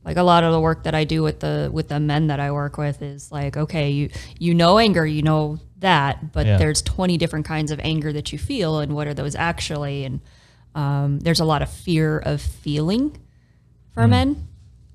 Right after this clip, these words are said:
Speaker 1: You know, like, if I feel sad, am I gonna cry, and am I gonna be judged and viewed as weak
Speaker 2: Yeah.
Speaker 1: if I allow myself to feel that?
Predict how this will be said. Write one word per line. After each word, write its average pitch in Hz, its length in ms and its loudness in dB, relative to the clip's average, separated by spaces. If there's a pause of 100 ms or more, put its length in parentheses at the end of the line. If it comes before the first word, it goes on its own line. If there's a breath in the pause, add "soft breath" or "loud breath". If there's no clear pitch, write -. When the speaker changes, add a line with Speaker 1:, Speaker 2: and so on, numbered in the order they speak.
(240)
Speaker 1:
You 165 140 0
know, 165 120 4
like, 170 200 4
if 180 140 4
I 156 80 4
feel 180 260 2
sad, 175 300 2
am 151 100 0
I 151 80 0
gonna 143 180 -2
cry, 151 340 0
and 143 140 0
am 143 80 -2
I 143 100 0
gonna 143 180 -2
be 143 120 -2
judged 143 440 -2
and 147 120 -2
viewed 143 160 -4
as 139 160 -6
weak 143 340 -8 (360 soft breath)
Speaker 2:
Yeah. 117 340 4
Speaker 1:
if 175 120 0
I 160 100 2
allow 151 240 4
myself 139 360 -4
to 151 80 -8
feel 147 260 0
that? 131 320 -6